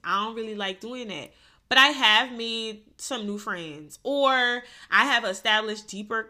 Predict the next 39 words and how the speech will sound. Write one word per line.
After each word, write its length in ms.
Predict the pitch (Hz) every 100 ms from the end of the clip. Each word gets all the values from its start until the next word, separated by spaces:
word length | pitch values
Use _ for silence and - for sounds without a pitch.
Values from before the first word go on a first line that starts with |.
| _
connections 840 | - 262 175 170 175 - 214 185 175
with 300 | 175 175 -
some 260 | 214 160
friends 300 | - 180 185
that 120 | 175
I've 220 | 156 160 208
had 260 | 202 180
for 140 | 208 170
a 60 |
while. 500 | 147 175 214 208 185 - - -
And 140 | 202
to 80 | 226
be 220 | 202 220
honest 320 | 202 247 302
with 140 | 269 254
you, 260 | 240 240 233 _ -
they 160 | 220
are 180 | 233 185
timely 800 | 175 - 277 262 269 277 247 214
because 960 | 190 175 - 240 214 196 180 170 170 - _ _ _ -
they 220 | 226 277
are 140 | 277
the 120 | 240 196
people 760 | - 247 - 233 214 202 202 _ _ -
that 500 | 160 190 190 175 -
encourage 1500 | 202 185 175 - 214 202 196 180 165 170 - - - - - _ _ _ _ _ _ _ _ _ _ - _ _ _ _ _ _
me 680 | 180 196 254 226 196 175 170
to 420 | - 269 233 196
embrace 420 | - 185 180 208 180
my 80 |
soft 280 | 175 180 175
life 200 | 165 147
without, 480 | - 262 247 233 196
like, 320 | 202 180 -
saying 540 | - - 247 196 175 170
you 100 | 220
should 200 | 226 175
be 100 | 175
soft. 420 | 170 - -